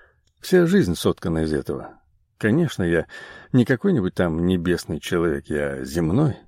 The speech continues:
«Да? А я вот вдвое старше вас, а не могу разобраться в жизни». Она призадумалась и вдруг решительно повернула заплаканное лицо к Максу. «Скажите,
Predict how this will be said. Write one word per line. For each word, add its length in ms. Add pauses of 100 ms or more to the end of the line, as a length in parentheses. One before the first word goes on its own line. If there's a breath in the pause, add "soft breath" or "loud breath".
(920)
«Да? 400 (640)
А 120
я 140
вот 220 (420 soft breath)
вдвое 540
старше 440
вас, 220
а 60
не 100
могу 320
разобраться 580
в 60
жизни». 420 (920)
Она 240
призадумалась 800 (760 soft breath)
и 100
вдруг 300
решительно 540
повернула 560
заплаканное 640
лицо 320
к 100
Максу. 720 (960)
«Скажите, 540